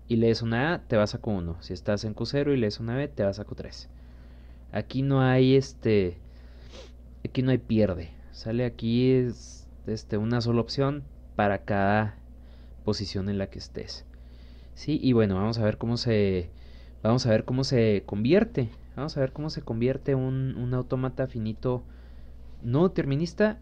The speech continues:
cómo lo vamos a convertir en un A F D, o sea, determinista. Voy a ponerlo.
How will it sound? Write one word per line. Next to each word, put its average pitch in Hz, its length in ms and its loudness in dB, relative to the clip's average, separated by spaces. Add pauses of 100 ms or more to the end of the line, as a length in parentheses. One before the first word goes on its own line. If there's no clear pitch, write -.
cómo 139 160 -2
lo 139 80 2
vamos 131 300 0
a 139 180 0
convertir 131 560 -2
en 143 320 0 (480)
un 120 220 -4
A 113 160 -2
F 113 420 -2 (420)
D, 87 220 -4 (1160)
o - 40 -10
sea, 95 120 -4
determinista. 95 640 -2 (1080)
Voy 92 80 -4
a 95 80 -4
ponerlo. 101 280 -2